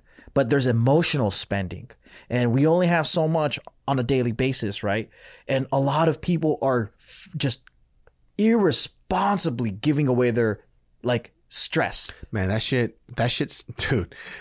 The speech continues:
Speaker 2: this is, like, some stuff that we've, we've been going through this year alone.
Speaker 1: Yeah.
Speaker 2: It's dealing with other people's stress to the point where it starts to diminish us on our everyday.
Speaker 1: Yeah.
Speaker 2: You know, and I didn't realize this stuff.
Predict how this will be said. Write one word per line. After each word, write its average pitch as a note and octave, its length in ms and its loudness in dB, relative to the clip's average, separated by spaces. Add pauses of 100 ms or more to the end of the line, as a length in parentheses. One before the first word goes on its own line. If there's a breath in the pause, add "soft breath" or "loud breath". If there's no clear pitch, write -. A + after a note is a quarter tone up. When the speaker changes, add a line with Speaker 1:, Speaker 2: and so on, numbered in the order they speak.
(120)
Speaker 2:
this A#2+ 260 2
is, C4 120 -2
like, D#3 120 2
some C3 160 0
stuff A#2+ 260 0
that G2+ 140 2
we've, C#3+ 240 0
we've F3+ 220 0
been B2+ 140 0
going A2 220 0
through A2 160 0
this A2 260 0
year G#2+ 120 2
alone. A2+ 380 0
Speaker 1:
Yeah. D3+ 280 2 (140)
Speaker 2:
It's A2+ 300 -2 (260)
dealing F3 380 2
with C3+ 280 2
other D3 220 4
people's C#3 400 -2
stress - 460 0
to C#3 120 0
the A#2+ 100 0
point C3+ 400 -4
where A2+ 120 0
it A2+ 40 -2
starts A#2 240 -2
to A#2 100 0
diminish A2+ 480 0
us G#2+ 240 -2
on G#2 140 0
our G#2 140 0
everyday. F#2 500 -4 (120)
Speaker 1:
Yeah. G3+ 280 2
Speaker 2:
You A#2 80 2
know, G#2 400 0
and G2 300 -2 (460)
I G#3+ 120 0
didn't C#4+ 220 2
realize F#2+ 420 0
this G2 120 -2
stuff. - 360 -6